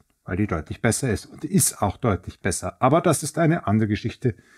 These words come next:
Die soll ein anderes Mal erzählt werden. Die hier, naja,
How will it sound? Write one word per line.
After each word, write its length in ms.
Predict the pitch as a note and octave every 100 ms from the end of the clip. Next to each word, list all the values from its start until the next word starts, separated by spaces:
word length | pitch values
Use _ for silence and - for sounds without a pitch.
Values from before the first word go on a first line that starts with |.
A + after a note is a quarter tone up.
| - - _ _ -
Die 80 | F3+
soll 220 | - B2+
ein 100 | A#2+
anderes 440 | - D#2+ D#2+ -
Mal 120 | F2+ F2
erzählt 360 | F2 G2+ F#2
werden. 160 | F2+ E2 _ -
Die 180 | G3 F#3+
hier, 340 | G#2+ G#2+ D3 - _ _ _ _ _ -
naja, 280 | F3 C#3